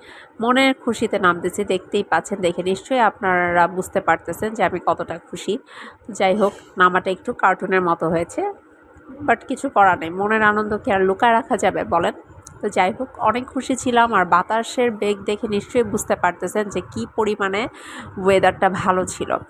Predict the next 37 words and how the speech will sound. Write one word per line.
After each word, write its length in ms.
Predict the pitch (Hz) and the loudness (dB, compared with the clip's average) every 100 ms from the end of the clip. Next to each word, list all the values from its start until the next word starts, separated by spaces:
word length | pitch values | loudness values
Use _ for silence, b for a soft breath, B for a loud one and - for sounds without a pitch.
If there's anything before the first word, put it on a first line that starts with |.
| - - - | -20 -4 -2
আর 80 | 175 | 0
কোনো 140 | 202 208 | 0 0
জায়গায় 220 | 220 226 226 | 0 0 -2
ঘুরতে 240 | - 233 247 247 | -6 -2 0 2
গেলে 160 | 247 220 | 4 2
ওয়েদার 340 | 185 185 208 202 190 | 2 2 6 6 4
অনেক 140 | 185 185 | 0 -4
বেশি 160 | 180 180 | -4 -4
ইম্পর্টেন্ট। 460 | - 151 156 180 202 214 | -2 0 0 -2 -6 -4
যদি 180 | 175 170 160 | -2 -2 0
ওয়েদার 320 | 170 190 240 247 | 0 2 0 2
ভালো 160 | 247 226 233 | 2 2 0
থাকে, 280 | 226 233 233 247 B B - 190 | -4 -2 -4 -6 B B -10 2
মন 160 | 190 190 - | 4 4 2
এমনি 220 | 196 202 240 240 | 2 4 2 2
ভালো 180 | 214 220 240 | 2 2 4
হয়ে 180 | 220 208 | 4 2
যায়, 140 | 214 214 202 | 2 -2 0
ঘোরাটাও 400 | 202 180 180 220 | 2 4 4 0
একদম 320 | 202 180 202 208 | 0 -2 -6 -4
পরিপূর্ণ 400 | 190 180 - 170 170 170 | -4 -4 -4 0 2 2
হয়। 200 | 165 - - | -2 -4 -4
তো 60 | 180 175 | 0 0
সেই 220 | - 180 | 0 -2
দিনও 180 | 185 226 233 | -2 -2 -4
প্রচণ্ড 360 | 233 226 240 233 214 | -8 -4 -2 0 2
বাতাস 280 | 196 196 196 - | 2 2 -2 -4
ছিল। 160 | 202 185 202 B B B B - | -2 0 0 B B B B -4
আমরা 160 | 180 190 - | -2 -2 0
সবাই 280 | 202 185 208 226 | 2 4 4 2
সবার 300 | 220 190 180 | 2 2 2
মতো 160 | 180 185 | 0 0
হচ্ছে 240 | 202 - 190 180 175 | -2 -2 0 0 0
ছবি 200 | 185 175 180 | -2 0 0
তুলতেছিলাম, 560 | 175 170 160 175 175 175 170 | -2 -4 -2 2 4 4 2
ভিডিও 240 | 180 220 220 190 | 0 2 0 -2
করতেছিলাম। 540 | 180 165 - 170 | -6 -6 -2 0